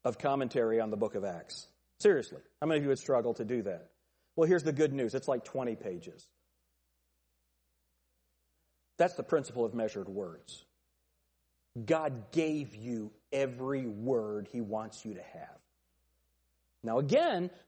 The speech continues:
I praise God for my library. I'm working in it. If you walked in there right now, it looks like a bomb went off. I'm trying to get it all organized. But I'm very thankful for my library. I'm thankful for the books. Don't think I'm diminishing that. I'm not. But none of them compare to this.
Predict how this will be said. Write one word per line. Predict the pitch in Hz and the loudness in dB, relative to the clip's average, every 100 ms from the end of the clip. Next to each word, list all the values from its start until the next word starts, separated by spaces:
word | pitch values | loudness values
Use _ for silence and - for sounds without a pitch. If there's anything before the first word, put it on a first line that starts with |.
| - | -8
I | 123 | -2
praise | - 160 151 | 2 4 4
God | 160 175 175 | 4 4 4
for | 190 | 2
my | 180 | 4
library. | 180 180 196 185 190 202 214 - - | 6 4 2 2 2 2 2 -4 -4
I'm | 123 | 0
working | 131 180 185 175 | 4 4 4 2
in | 185 202 | 2 2
it. | 202 | 0
If | - | 0
you | 151 | 2
walked | 156 160 180 | 4 4 2
in | 170 | 2
there | 165 | 2
right | 160 165 | 4 2
now, | 160 170 | 2 0
it | 151 | 0
looks | 143 | 2
like | 156 120 | 2 2
a | |
bomb | 113 98 143 151 165 | 0 4 4 4 2
went | 165 170 | 2 4
off. | 165 165 170 | 4 2 0
I'm | 127 | -4
trying | 113 151 143 | 0 0 2
to | |
get | 143 | 0
it | 139 | 4
all | 139 127 | 4 4
organized. | 135 151 156 160 160 160 156 - - _ _ _ _ | 4 6 4 4 2 2 -2 -6 -18 _ _ _ _
But | 165 170 156 | 4 4 0
I'm | 147 | 4
very | 196 254 | 6 6
thankful | - 254 285 170 | 4 0 0 -2
for | 156 | 0
my | 135 | 4
library. | 120 117 110 120 | 4 2 2 0
I'm | 120 | 2
thankful | 196 247 247 | 2 2 0
for | 208 | 0
the | 156 | 2
books. | 127 208 123 - - - _ _ | 4 4 4 -4 -18 -20 _ _
Don't | 196 240 | 2 4
think | 285 240 | 2 2
I'm | 226 | 2
diminishing | 180 175 180 226 208 - 147 113 | 4 4 4 2 0 0 -2 0
that. | 104 - | -4 -4
I'm | 143 151 160 | 0 0 2
not. | 208 127 - - - | 2 0 -4 -6 0
But | 165 | 2
none | 170 220 | 4 4
of | 170 | 4
them | 165 | 4
compare | 160 143 151 | 2 2 2
to | 120 | 2
this. | 107 170 - - | 0 -2 -4 -18